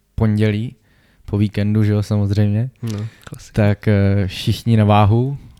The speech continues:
Speaker 1: a pan Holáň si to hlídal a když tak tam, když tam bylo něco, něco míň, tak nic, tak jenom při-, "Hele,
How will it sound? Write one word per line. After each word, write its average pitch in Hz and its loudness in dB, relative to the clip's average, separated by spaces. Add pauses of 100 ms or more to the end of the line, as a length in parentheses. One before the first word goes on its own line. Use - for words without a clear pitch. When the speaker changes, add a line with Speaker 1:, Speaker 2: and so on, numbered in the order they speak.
(540)
Speaker 1:
a 101 -2 (120)
pan 107 0
Holáň 104 2
si 107 -8
to 104 2
hlídal 101 -2 (760)
a 101 -4
když 101 -2
tak - -4
tam, 107 -2 (800)
když - -14
tam 110 0
bylo 110 4
něco, 110 0 (380)
něco 117 0
míň, 123 0
tak 123 -4
nic, 120 -6 (460)
tak 107 -8
jenom 113 -2
při-, 101 -12
"Hele, 127 0